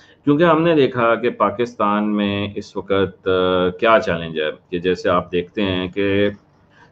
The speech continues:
चार साल की डिग्री करता है एक बंदा, चार साल की डिग्री करता है और फिर उसके बाद वो क्या करता है, उसके बाद वो internship तलाश करता है।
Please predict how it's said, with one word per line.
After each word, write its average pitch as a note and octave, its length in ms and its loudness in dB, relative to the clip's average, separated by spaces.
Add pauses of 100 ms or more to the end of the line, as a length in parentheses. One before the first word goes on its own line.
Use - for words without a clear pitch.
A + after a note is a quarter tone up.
(160)
चार C3 280 4
साल B2 320 2
की B2+ 100 -2
डिग्री G#2+ 340 0
करता G2+ 280 0
है G2+ 80 0
एक F2 120 -6
बंदा, D#2 440 -8 (320)
चार G#2 180 2
साल G#2 240 0
की G#2 100 -6
डिग्री G2+ 300 -2
करता F#2+ 440 0
है F#2+ 80 2
और F#2+ 220 0
फिर G#2 140 0
उसके G#2 280 -2
बाद F#2+ 280 0
वो G2 120 -4
क्या A2+ 220 0
करता G2 440 -2
है, G#2 120 -6 (500)
उसके G2 240 -6
बाद G2+ 300 4
वो A2+ 100 2
internship A2 520 -2
तलाश D#2 340 0
करता C#2 320 -12
है। C#2+ 60 -20